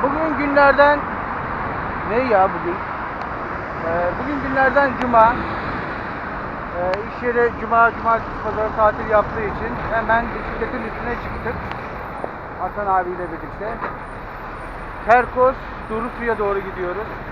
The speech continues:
Orada mangal yapacağız. Göl manzarası izleyeceğiz.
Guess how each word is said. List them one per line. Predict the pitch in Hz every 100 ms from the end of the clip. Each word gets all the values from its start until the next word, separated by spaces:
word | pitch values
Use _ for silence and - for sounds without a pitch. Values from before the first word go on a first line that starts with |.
| - - - - - - 190
Orada | 202 226 226 214 - - - - - - - - - - -
mangal | 190 220 233 247
yapacağız. | 226 196 175 190 214 - - - - - - - -
Göl | 220 240
manzarası | 233 226 226 220 - 220
izleyeceğiz. | - - 185